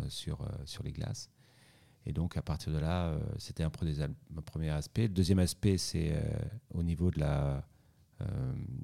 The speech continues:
de la quantité de lait. Donc, on se dit, on va enlever aussi le lait de l'équation, parce qu'il y a beaucoup de gens qui sont lacto-intolérantes. Plus il y a ce trend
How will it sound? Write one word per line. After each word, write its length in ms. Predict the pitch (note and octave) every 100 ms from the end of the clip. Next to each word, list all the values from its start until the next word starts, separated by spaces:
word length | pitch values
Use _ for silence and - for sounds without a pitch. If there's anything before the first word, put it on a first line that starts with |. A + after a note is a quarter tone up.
| - - -
de 180 | D#2+ D#2
la 100 | C#2+
quantité 440 | - E2 - E2
de 260 | D2+ D2 C#2+ D#2
lait. 260 | E2+ G#2 - - -
Donc, 260 | G2+ D#2+ -
on 60 | D2
se 60 |
dit, 120 | E2
on 100 | F2
va 120 | D#2 D#2+
enlever 220 | D#2 E2+
aussi 280 | D#2 - D#2
le 120 | D#2
lait 240 | E2 F2+ -
de 60 | D#2
l'équation, 460 | D#2+ - D#2 - B2
parce 140 | A#2
qu'il 120 | -
y 20 |
a 20 | D2+
beaucoup 200 | - E2+
de 80 |
gens 180 | - F2
qui 140 | - -
sont 160 | E2
lacto-intolérantes. 920 | D#2 D#2 - D#2 - D#2 D#2+ G#2 - _ - - - _ _ -
Plus 280 | - F#2
il 20 | D#2
y 20 |
a 40 |
ce 120 | -
trend 420 | F#2 - F#2 F2